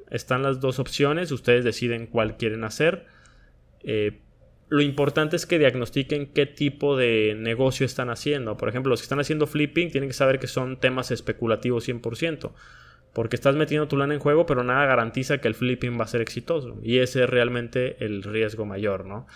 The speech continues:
Eh, diagnostíquenlo, evalúenlo, sepan estos dos modelos de inversión, estos dos mecanismos de inversión, y si eres un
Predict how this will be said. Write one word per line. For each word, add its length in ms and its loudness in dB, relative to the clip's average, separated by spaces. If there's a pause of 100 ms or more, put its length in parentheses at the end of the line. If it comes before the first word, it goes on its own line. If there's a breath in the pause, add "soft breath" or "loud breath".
(540 loud breath)
Eh, 340 -2
diagnostíquenlo, 920 6
evalúenlo, 960 6 (400)
sepan 760 4 (480)
estos 360 6
dos 140 2
modelos 480 -2
de 220 0
inversión, 600 -2 (320 soft breath)
estos 260 -2
dos 160 2
mecanismos 460 -4
de 60 -6
inversión, 520 -2 (840 soft breath)
y 140 -2
si 180 2
eres 220 6
un 420 -4